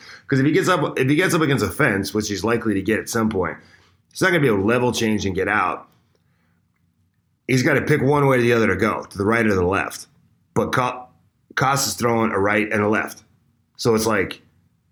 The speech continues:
you gotta pick one or the other. It's either a right or a left shot getting swung at you. You might get out of the way of one if it's timed perfectly, but you're probably gonna get hit. It might hit you in the guard, on the shoulder, whatever, but it's gonna,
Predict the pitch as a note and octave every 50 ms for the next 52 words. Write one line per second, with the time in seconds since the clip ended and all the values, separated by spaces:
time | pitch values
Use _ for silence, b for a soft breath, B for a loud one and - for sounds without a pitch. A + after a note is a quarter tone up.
0 | _ _ _ _ _ _ _ _ _ _ _ _ _ _ _ _ _ _ _ -
1 | A2+ B2+ C3+ D#3 C#3+ B2 - C3 D3 C#3+ B2+ C3+ C3+ C3 A#2 G#2+ A2+ B2 B2 A2+
2 | G2+ F2 E2 D2+ - - _ _ _ _ _ _ _ _ - G#2+ A2 G#2+ B2+ B2
3 | A2+ G#2+ G2+ G#2 A2+ A#2 A#2 A2+ A2 G#2 G#2 A2 A2+ A2 G#2+ - - - - -
4 | _ _ _ _ _ _ _ _ _ _ _ _ _ _ _ _ - - - D3
5 | C3+ A#2+ G#2+ - - - - _ _ - G2 B2+ C3 A2 G#2 - - B2+ C3+ B2+
6 | A#2+ G#2 F#2 F2 - D#2 C#2 - - _ _ _ E2+ G2 G#2 G#2+ A2 A#2+ B2 B2+
7 | A2+ A2+ B2+ B2+ B2+ B2 B2+ B2 B2+ B2+ B2+ B2+ B2+ C3 C3 C3 B2+ B2+ A#2+ A2+
8 | A2 A2 A2 G2+ G2 G2+ F#2+ - - A2+ A#2 A#2+ A#2 G#2+ A2+ A#2 A#2 G#2+ A2 B2
9 | C3 B2+ G#2+ G#2 G#2 G#2+ - - F3 D#3+ D3+ C3 A#2+ A2 G#2+ G2 F2+ G2 G#2+ G2+
10 | F2 E2+ F#2+ G#2+ A#2 A2+ A2+ A#2 A#2 - A2+ A2 G#2 F#2 D#2+ D2+ G2+ A2+ A#2 A#2
11 | A#2 A2+ G#2+ G#2 F#2 F2 - - A2 A2 A#2 A#2 A2 G#2 F#2 F#2+ G2+ A2 G#2+ G2
12 | F2 F2 F2 F#2 - - - A2+ G2+ F#2 F2